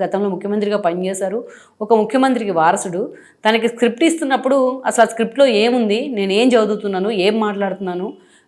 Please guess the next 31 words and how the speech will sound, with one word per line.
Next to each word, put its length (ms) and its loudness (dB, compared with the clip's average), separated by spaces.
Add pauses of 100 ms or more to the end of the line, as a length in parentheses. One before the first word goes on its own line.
అసలు 160 2
అది 120 6
డెలివరీ 340 4
అయితే 240 6
బయటికి 400 4
ఎలా 420 6
వెళ్తుంది 440 2
తన 180 -2
మెసేజ్ 400 -2
అనేది 220 0
కూడా 140 2
ఆయన 200 0
చూసుకోవట్లేదు. 560 -4 (380)
అంత 240 4
బ్లంట్గా 520 6
కళ్ళు 260 6
మూసుకుపోయి 420 4
మరి 160 4
ఆ 80 8
స్క్రిప్ట్ని 400 -4
పట్టుకొచ్చి 720 -2 (300)
చదువుతూ 300 6
ఉన్నారు 300 0
ఆయన. 160 -6 (1000)
అసలు 460 4
జగన్మోహన్ 460 2
రెడ్డి 180 0
ప్రెస్ 280 -2
మీట్ 260 -2
చూసిన 240 0
తర్వాత 340 4